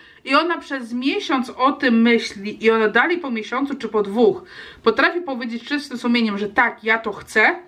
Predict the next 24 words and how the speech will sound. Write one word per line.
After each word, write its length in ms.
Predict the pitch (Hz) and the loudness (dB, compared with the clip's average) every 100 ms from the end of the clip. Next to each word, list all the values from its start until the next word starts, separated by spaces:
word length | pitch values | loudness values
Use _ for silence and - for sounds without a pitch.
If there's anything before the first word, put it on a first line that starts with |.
| _ | _
to 100 | 233 | -4
dopiero 260 | 214 - 214 | 0 -2 0
wtedy 180 | 202 | -2
to 140 | - 185 | -4 -6
kupi. 320 | - - - - - - - - | -6 -14 -18 -20 -20 -20 -20 0
I 60 | 349 | 4
ja 60 | |
wam 220 | 494 494 440 | 4 2 2
powiem 260 | 427 370 | 2 2
to 80 | 349 | -2
na 100 | 330 | -2
przykład 220 | 285 302 | -2 2
na 100 | 277 | 2
swoim 200 | 269 240 | 2 -4
przykładzie, 440 | 214 214 185 185 247 | -2 -2 0 0 -2
kiedy, 440 | 240 233 233 226 | 0 4 4 4
e, 240 | 208 208 | 4 6
ja 300 | 208 208 302 | 4 4 4
ogólnie 340 | 294 285 262 208 | 4 0 -2 -4
od 160 | 202 | -8
trzech 260 | - - 285 | -8 -4 -4
czy 80 | 233 | -2
czterech 260 | - 208 | -2 -2
miesięcy 460 | 170 165 302 330 | -2 2 2 2